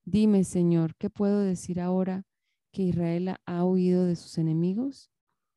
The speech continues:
Los cananeos se enterarán y llamarán a los pueblos de la región. Entonces nos rodearán y nos ex-, exterminarán.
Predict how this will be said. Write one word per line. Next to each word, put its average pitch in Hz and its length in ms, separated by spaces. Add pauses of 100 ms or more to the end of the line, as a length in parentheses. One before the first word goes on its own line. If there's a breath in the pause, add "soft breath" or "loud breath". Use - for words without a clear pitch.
(600)
Los 190 240
cananeos 196 640
se 240 140
enterarán 180 640
y 175 60
llamarán 165 500
a 185 80
los 175 420
pueblos 175 380
de 170 80
la 160 140
región. 165 560 (560)
Entonces 190 480
nos 220 240
rodearán 170 640
y 202 60
nos 185 220
ex-, - 380
exterminarán. 160 1200